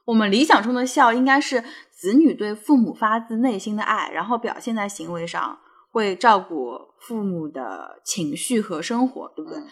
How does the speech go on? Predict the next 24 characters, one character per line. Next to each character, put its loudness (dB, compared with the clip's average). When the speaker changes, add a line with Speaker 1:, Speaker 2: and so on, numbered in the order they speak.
Speaker 1:
但 4
是 2
被 8
嫌 -4
弃 -12
的 2
那 -2
个 -10
孩 -10
子， -14
虽 2
然 8
不 0
能 4
否 -6
认 -2
他 -8
们 -6
对 -6
父 -12
母 -12
也 -12
有 -8
爱， -10